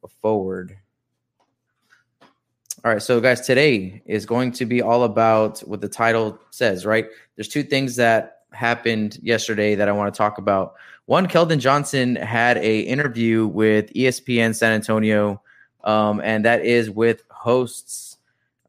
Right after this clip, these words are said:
Um, you got Jason Minix and Rob Thompson. And first off, man, those two guys were awesome. What a great interview that was.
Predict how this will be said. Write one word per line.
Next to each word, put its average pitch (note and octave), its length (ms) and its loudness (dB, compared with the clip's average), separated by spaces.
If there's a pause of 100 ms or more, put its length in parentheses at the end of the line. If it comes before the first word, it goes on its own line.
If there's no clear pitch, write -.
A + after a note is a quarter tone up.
Um, G2+ 300 0
you G2+ 80 -4
got G2 220 0
Jason B2+ 480 0
Minix A#2+ 480 -2 (320)
and G#2 360 -2
Rob G#2+ 460 2 (180)
Thompson. G#2+ 800 -2
And F#2+ 300 -8
first C3 260 0
off, A#2 180 2
man, A2+ 220 0
those A#2+ 260 -2
two A#2 120 -4
guys G#2+ 360 2
were G2 240 -6
awesome. G#2+ 360 0
What A2+ 100 0
a F#2+ 40 0
great G#2+ 260 0
interview A#2 340 0
that G2 220 0
was. B2+ 420 2